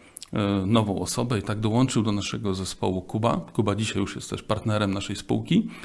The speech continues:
E, i na początku zaczynaliśmy dokładnie tak samo, zaczynaliśmy właśnie od V B A, ale z czasem Kuba,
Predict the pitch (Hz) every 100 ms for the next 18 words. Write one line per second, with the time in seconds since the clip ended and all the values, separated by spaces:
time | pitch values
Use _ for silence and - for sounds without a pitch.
0 | - - - - - 113 110 110 - 147
1 | 139 143 202 220 143 143 151 143 143 139
2 | 117 117 120 117 110 107 98 - 131 117
3 | 104 110 - 101 107 - 98 92 - 101
4 | - 107 95 95 85 85 - 101 - 185
5 | 185 151 - 117 101